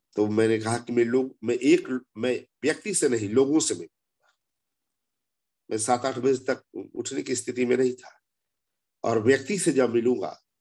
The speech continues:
लोगों से जब मैं मिलूंगा, तो उनकी दुआएं, उनका प्यार भी मुझे प्राप्त होगा और मैं जल्दी स्वस्थ हो पाऊंगा।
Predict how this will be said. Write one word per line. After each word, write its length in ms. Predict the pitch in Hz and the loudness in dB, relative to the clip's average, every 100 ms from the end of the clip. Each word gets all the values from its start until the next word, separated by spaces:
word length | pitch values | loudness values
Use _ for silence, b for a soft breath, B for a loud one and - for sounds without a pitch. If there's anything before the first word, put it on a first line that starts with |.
| _ _ _ - | _ _ _ -8
लोगों 380 | 117 151 175 233 | 2 4 6 4
से 160 | 196 | 4
जब 180 | 151 143 | 4 4
मैं 160 | 123 117 | 4 2
मिलूंगा, 480 | 113 120 104 - _ _ _ _ _ _ _ _ | 0 -2 -4 -10 _ _ _ _ _ _ _ _
तो 60 | 104 | -10
उनकी 440 | 139 151 139 160 | -6 -6 -2 -2
दुआएं, 540 | 139 127 135 160 190 - _ _ _ _ _ _ _ _ _ _ _ _ _ _ _ | 2 4 6 4 2 -4 _ _ _ _ _ _ _ _ _ _ _ _ _ _ _
उनका 640 | 127 139 139 127 107 101 - - | -4 0 2 4 4 0 -8 0
प्यार 420 | 135 160 175 - _ _ _ _ _ _ _ _ _ | 4 6 4 -2 _ _ _ _ _ _ _ _ _
भी 180 | 131 190 | -2 0
मुझे 260 | 160 143 | 2 0
प्राप्त 380 | 135 131 127 131 | 0 2 0 0
होगा 340 | 131 156 165 135 | -4 0 2 0
और 80 | |
मैं 180 | 123 113 | 0 -6
जल्दी 320 | 110 104 113 | -6 -8 -10
स्वस्थ 440 | 107 113 104 - - | -8 -6 -8 -10 -16
हो 40 | |
पाऊंगा। 220 | - 76 | -18 -20